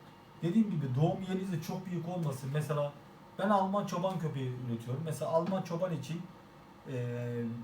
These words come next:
bir buçuk, iki metre uzunluğunda elinde bir yer idealdir.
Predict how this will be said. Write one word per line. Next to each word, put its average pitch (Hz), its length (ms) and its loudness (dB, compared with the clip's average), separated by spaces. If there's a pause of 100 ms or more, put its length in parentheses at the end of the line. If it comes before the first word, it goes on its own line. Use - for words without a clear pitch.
(180)
bir 190 180 2
buçuk, - 280 -2
iki - 160 -4
metre 135 460 0 (760)
uzunluğunda 143 460 2
elinde 156 300 2
bir 120 100 0
yer 165 180 4 (440)
idealdir. 135 520 4